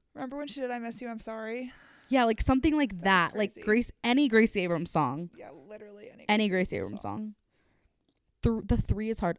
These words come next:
Speaker 2: Um, Happiness is a Butterfly by Lana Del Rey. I would want her
Speaker 1: Mm.
Speaker 2: to sing that. And honestly, any Gracie Abrams song is gonna be my third, but also the Drops of Jupiter cover that she did.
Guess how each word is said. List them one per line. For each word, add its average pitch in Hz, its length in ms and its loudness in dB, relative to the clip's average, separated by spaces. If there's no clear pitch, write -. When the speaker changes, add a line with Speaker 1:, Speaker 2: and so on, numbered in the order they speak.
Speaker 2:
Um, 214 240 2
Happiness 214 440 -2
is 226 80 -6
a 226 60 0
Butterfly 175 520 -2
by 175 220 0
Lana 156 220 -2
Del 151 140 -6
Rey. 90 440 -8
I 175 80 -6
would 170 120 -6
want 170 160 -6
her 170 120 -4
Speaker 1:
Mm. 165 40 -6
Speaker 2:
to 180 60 -8
sing - 260 -8
that. 214 440 -6
And 214 380 0
honestly, 254 880 -2
any 202 180 2
Gracie 202 300 0
Abrams 175 240 -6
song 190 160 -4
is 180 80 -8
gonna 185 140 -6
be 180 60 -6
my 180 140 -2
third, 175 400 -2
but 185 160 0
also 196 720 -4
the 190 220 -4
Drops 165 380 -4
of 214 120 -8
Jupiter 175 400 -4
cover 185 340 -6
that 185 180 -6
she 208 140 -10
did. 208 240 -6